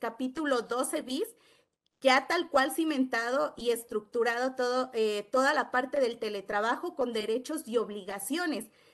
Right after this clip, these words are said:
Sin embargo, fue hasta, eh, parte de la pandemia que se pudo estructurar el teletrabajo y en dos mil quince es cuando apenas empezaban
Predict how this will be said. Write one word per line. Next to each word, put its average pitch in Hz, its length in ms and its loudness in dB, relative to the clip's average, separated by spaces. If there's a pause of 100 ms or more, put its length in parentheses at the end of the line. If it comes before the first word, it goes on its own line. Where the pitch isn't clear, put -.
Sin 277 240 4
embargo, 285 640 4 (400)
fue 269 240 6
hasta, 254 560 2
eh, 208 420 -2 (520)
parte 294 340 4
de 339 100 2
la 226 180 2
pandemia 269 540 2
que 254 140 0
se 247 180 0
pudo 294 400 -2
estructurar 262 760 -2
el 285 160 0
teletrabajo 220 680 0
y 220 120 -2
en 233 80 0
dos 247 200 0
mil 339 260 0
quince 381 320 -2
es 359 100 -6
cuando 285 240 0
apenas 277 400 0
empezaban 262 640 0